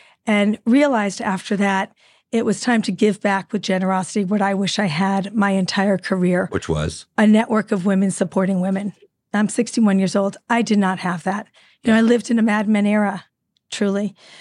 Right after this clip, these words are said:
Speaker 1: You know, I rose the ranks very successfully, but I really did feel that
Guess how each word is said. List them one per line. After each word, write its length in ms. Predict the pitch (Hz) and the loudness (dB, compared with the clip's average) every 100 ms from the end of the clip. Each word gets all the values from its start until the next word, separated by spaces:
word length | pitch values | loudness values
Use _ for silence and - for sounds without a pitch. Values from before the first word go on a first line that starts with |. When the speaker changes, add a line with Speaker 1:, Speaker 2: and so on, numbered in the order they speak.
| - _ - | -20 _ -2
Speaker 1:
You 80 | 220 | 2
know, 60 | |
I 120 | 214 220 | 4 4
rose 300 | 214 214 - | 4 2 0
the 100 | 214 | 0
ranks 360 | 190 196 - | 2 0 -2
very 220 | 196 196 | 0 0
successfully, 840 | 190 196 - 196 - - 185 185 180 - - _ _ | 0 -4 -2 -2 -2 -2 0 0 -4 -14 -20 _ _
but 280 | 220 214 - _ - | 0 0 -4 _ -4
I 80 | 214 | 0
really 340 | 214 214 220 | 2 4 4
did 260 | 190 220 196 | 2 0 0
feel 540 | - 220 196 190 - - | 0 0 2 0 -4 -2
that 360 | 190 190 196 | 0 0 -2